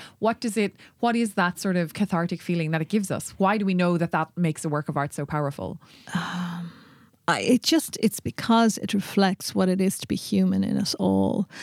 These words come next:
Speaker 2: And it reflects our own vulnerabilities. It reflects the truth of what it is to be human. And I think, you know, that's part of the great thing about fiction is, is one of the things we might be trying to do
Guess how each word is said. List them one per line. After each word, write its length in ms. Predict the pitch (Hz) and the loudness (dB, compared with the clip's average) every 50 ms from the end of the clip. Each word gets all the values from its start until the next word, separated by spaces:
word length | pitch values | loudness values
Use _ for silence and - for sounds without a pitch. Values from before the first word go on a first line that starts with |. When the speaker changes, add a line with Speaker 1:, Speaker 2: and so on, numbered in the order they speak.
| - - - - | -14 -12 -4 2
Speaker 2:
And 120 | - 214 | 6 6
it 100 | 214 214 | 8 8
reflects 420 | 226 240 - - 285 294 - - - | 6 6 6 6 4 4 4 2 2
our 120 | 247 220 208 | 2 4 6
own 260 | 220 220 220 220 214 190 | 8 8 10 10 8 8
vulnerabilities. 640 | 214 196 190 185 175 202 202 196 190 202 196 - | 8 6 6 6 6 6 6 6 6 6 6 6
It 60 | 247 240 | 6 4
reflects 400 | 240 - - 311 311 - - - | 4 4 4 4 4 4 4 0
the 60 | 233 | 0
truth 440 | - - - - 226 214 202 - - | 0 0 0 4 4 4 4 4 0
of 120 | 185 - | -4 -2
what 120 | 185 180 | 0 0
it 100 | 175 175 | 0 2
is 180 | 180 180 180 - | 0 0 -2 -2
to 60 | - - | -4 -6
be 100 | - 175 | -6 -2
human. 360 | - - 196 190 180 180 175 | 2 4 4 6 6 6 4
And 140 | 180 190 202 | 4 4 4
I 20 | |
think, 400 | 196 - - 247 226 220 - - - - - - - - - | 2 4 4 4 4 4 2 -4 -14 -14 -12 -12 -8 0 4
you 60 | 240 | 6
know, 100 | 226 220 | 8 8
that's 200 | 202 226 214 - | 8 6 4 2
part 380 | - - - 226 220 214 - - | -2 2 4 4 4 4 2 0
of 120 | 202 - - - - - - - | -4 -6 -6 -14 -18 -18 -6 2
the 100 | - 208 | 4 6
great 260 | 180 214 202 190 202 | 6 8 6 6 4
thing 280 | - - 202 190 190 196 | 2 4 6 6 6 6
about 260 | 185 190 180 196 - | 6 4 2 0 0
fiction 540 | - - 196 185 - - - 190 180 180 - | 0 0 2 2 2 2 2 4 4 4 4
is, 320 | - 196 190 185 - - - | 4 4 4 4 4 2 4
is 160 | - 208 175 | 4 6 8
one 280 | 185 190 202 220 226 240 | 8 8 8 10 10 8
of 80 | 240 | 8
the 100 | 196 196 | 6 4
things 460 | 180 - 196 180 180 190 196 - - - | 2 2 2 2 2 2 0 -2 -2 2
we 140 | - 196 196 | 4 6 8
might 320 | 190 180 180 175 - - | 8 8 6 4 2 2
be 100 | - 196 | 0 0
trying 240 | 170 - 190 180 175 | 2 4 4 4 4
to 100 | 180 - | 2 2
do 220 | - 185 175 180 | 2 4 4 4